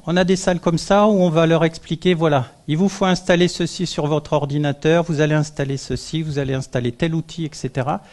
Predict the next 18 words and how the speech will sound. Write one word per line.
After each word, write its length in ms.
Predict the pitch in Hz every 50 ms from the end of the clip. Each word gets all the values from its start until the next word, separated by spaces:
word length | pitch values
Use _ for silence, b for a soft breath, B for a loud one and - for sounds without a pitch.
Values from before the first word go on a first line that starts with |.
| B B B B B B B B B B -
Et 100 | 139 165
on 60 | 185
va 120 | 180 190 190
vous 200 | 190 185 180 190
expliquer 560 | 185 - - - 180 170 - - 190 196 196
comment 400 | 196 - 190 170 170 175 175 170
faire. 400 | - - - 170 156 120 95 87 - _ _ _ _ b b b b b b b b b -
Et 140 | 151 175
après, 320 | 190 180 185 - - 208 214
on 40 | 202
va 120 | 180 180
vous 160 | 165 170 180
mettre 180 | 180 196 185 170
dans 120 | 185 175
les 100 | 170 170
mains 160 | 170 175 185
de 100 | 175 165
mentors 580 | 165 165 170 160 - - 160 156 135 113 - -